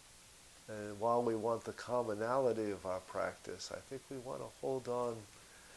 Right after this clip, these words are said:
the parti-, uh, to the particulars of it too. And we parti-, we have to hold on to the particulars of our personality. I think that's really the, the main message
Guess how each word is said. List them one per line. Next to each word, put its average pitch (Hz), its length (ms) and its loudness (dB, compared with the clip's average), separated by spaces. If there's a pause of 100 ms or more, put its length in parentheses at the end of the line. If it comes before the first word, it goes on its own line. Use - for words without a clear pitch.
(320)
the 107 80 -8
parti-, 113 340 -4 (100)
uh, 113 260 0
to 123 120 -2
the 110 120 -2
particulars 107 800 -2
of 95 160 0
it 92 140 -10
too. 104 340 -4 (1800)
And 120 100 -2
we 120 80 -2
parti-, - 580 -4
we 151 120 -2
have 156 260 0
to 143 100 0
hold 143 300 10
on 139 180 8
to 131 100 2
the 120 120 0
particulars 120 800 0
of 107 140 -4
our 107 140 6
personality. 101 920 -2
I - 600 -16
think 98 160 -8
that's 98 320 -4
really 92 320 0
the, - 1700 -12
the 107 160 -6
main 107 220 -2
message - 560 -6